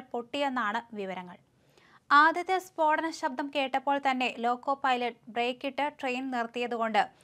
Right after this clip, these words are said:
വൻ ദുരന്തം ഒഴിവായി. ശേഷം ട്രെയിൻ സ്റ്റേഷനിൽ അരമണിക്കൂറോളം നിർത്തിയിടുകയും ചെയ്തു. തുടർന്ന് ട്രാക്കും പരിസരങ്ങളും വിശദമായി പരിശോധിക്കുകയും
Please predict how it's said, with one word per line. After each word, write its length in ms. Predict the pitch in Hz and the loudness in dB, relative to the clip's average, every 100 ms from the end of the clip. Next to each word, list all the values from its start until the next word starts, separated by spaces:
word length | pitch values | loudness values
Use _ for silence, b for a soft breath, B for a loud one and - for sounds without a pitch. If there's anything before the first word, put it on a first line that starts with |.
| b b b 240 | b b b 2
വൻ 160 | 269 285 262 | 4 4 0
ദുരന്തം 380 | 247 226 269 262 214 | -2 -2 -2 -2 -4
ഒഴിവായി. 360 | 208 196 175 - b b b - 277 | -4 -4 -6 -10 b b b -2 2
ശേഷം 360 | 269 277 320 294 | 2 2 -2 0
ട്രെയിൻ 240 | 285 269 302 - - | 2 2 0 -8 -4
സ്റ്റേഷനിൽ 500 | 269 254 254 285 285 - 254 | -2 0 -2 -2 -4 2 4
അരമണിക്കൂറോളം 760 | 277 302 269 269 269 247 247 247 240 | 4 2 -2 -2 2 4 4 2 -4
നിർത്തിയിടുകയും 680 | 240 240 294 240 208 208 214 | -6 -2 -2 0 -2 -4 -6
ചെയ്തു. 220 | 214 185 - b b b | -10 -10 -16 b b b
തുടർന്ന് 360 | 262 247 247 277 285 | 2 4 4 2 0
ട്രാക്കും 400 | 277 262 262 320 302 | 2 4 2 -4 2
പരിസരങ്ങളും 580 | 277 277 285 277 262 240 240 | 2 2 0 4 4 2 -6
വിശദമായി 460 | 233 - 262 269 285 285 | -10 -6 -4 -2 0 0
പരിശോധിക്കുകയും 760 | 262 262 285 269 220 180 185 | 0 -2 -4 -4 -6 -6 -8